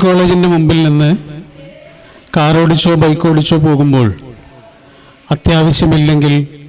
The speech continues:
ഹോൺ അടിക്കാതിരിക്കലാണ് കമ്പാഷൻ. ഉം? എൽ എന്നെഴുതി വെച്ചിട്ടുള്ളൊരു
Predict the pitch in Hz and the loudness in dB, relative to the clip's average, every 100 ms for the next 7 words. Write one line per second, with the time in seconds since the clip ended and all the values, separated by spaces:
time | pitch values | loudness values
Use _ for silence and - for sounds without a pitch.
0 | - - - 151 170 170 156 170 156 151 | -20 -12 -4 -2 0 0 -2 -2 0 0
1 | 147 143 135 123 139 175 - 143 131 117 | -2 -2 -2 0 -2 -4 -10 -8 -4 -2
2 | 113 - 123 - _ _ _ _ _ _ | -4 -6 -14 -18 _ _ _ _ _ _
3 | _ _ _ _ _ _ _ _ _ 170 | _ _ _ _ _ _ _ _ _ -10
4 | 185 - 180 _ _ _ _ _ _ - | -10 -14 -20 _ _ _ _ _ _ -20
5 | - - _ _ - 170 180 202 196 190 | -20 -20 _ _ -4 -2 0 0 0 0
6 | 196 185 165 180 202 - - - - - | 0 0 0 0 -2 -6 -14 -20 -20 -20
7 | - - - - 165 - - - - - | -16 -6 -4 -2 -2 -4 -10 -20 -20 -6
8 | 165 156 160 180 170 175 | -4 -4 -4 -2 0 0